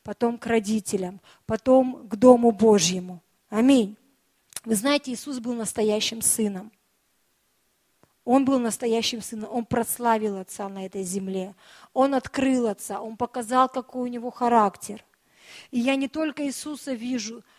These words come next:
с духом сыновства. Я вижу, что Иосиф, он имел дух сыновства. Он родился в большой семье.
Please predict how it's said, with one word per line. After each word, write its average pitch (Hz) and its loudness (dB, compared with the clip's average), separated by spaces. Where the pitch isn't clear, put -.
с - -12
духом 240 -12
сыновства. 226 0
Я 247 6
вижу, 262 2
что - -2
Иосиф, 262 0
он 226 -2
имел 247 4
дух 226 -2
сыновства. 226 -2
Он 262 2
родился 262 8
в 226 -4
большой 247 4
семье. 240 -2